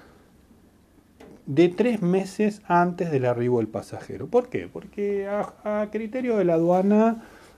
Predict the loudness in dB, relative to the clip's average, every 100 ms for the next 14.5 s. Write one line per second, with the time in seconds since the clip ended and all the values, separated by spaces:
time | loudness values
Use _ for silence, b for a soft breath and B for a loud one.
0 | -6 -4 -2 0 4 4 2 -2 -2 -2
1 | -4 -4 -2 -2 -4 -4 -10 -10 -6 -6
2 | -8 _ -6 -2 -2 -2 -2 0 0 4
3 | 4 4 2 4 4 4 2 -2 -4 -4
4 | -6 -6 -4 -2 -2 -4 -8 -10 -12 -14
5 | -8 -4 -2 -2 -2 -4 -4 -4 -6 -8
6 | -12 -10 -8 -8 -8 -8 -12 -14 B B
7 | B B B B B -20 -6 -4 -4 -6
8 | -8 -8 -6 -4 0 2 0 -2 -20 -20
9 | -20 -20 -20 -20 -4 8 8 8 4 4
10 | 4 6 6 8 6 6 4 4 -2 -4
11 | -8 -2 4 6 4 2 -2 -4 -4 -4
12 | -2 -4 -6 -10 -8 -6 -8 -8 -6 -2
13 | 2 4 4 2 0 -2 -2 2 0 0
14 | 2 2 2 -6 -20